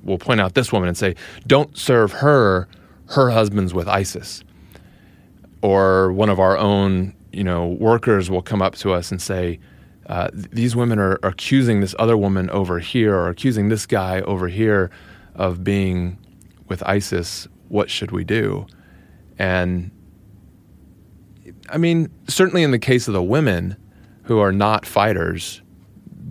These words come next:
our, our default answer is love anyway, serve her anyway. Yeah, I mean, we,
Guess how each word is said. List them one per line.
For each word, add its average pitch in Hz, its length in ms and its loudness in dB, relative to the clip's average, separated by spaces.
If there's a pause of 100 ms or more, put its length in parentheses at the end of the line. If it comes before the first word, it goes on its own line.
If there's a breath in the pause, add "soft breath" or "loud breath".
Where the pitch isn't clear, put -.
(140)
our, 104 340 0 (200)
our 98 100 -2
default 107 640 0
answer 101 420 -2
is 95 460 -8 (340)
love 104 220 -2
anyway, 95 400 -2
serve 113 340 2
her 98 220 -2
anyway. 98 580 -4 (720 loud breath)
Yeah, 147 120 0
I 107 40 2
mean, 113 140 2
we, 104 280 2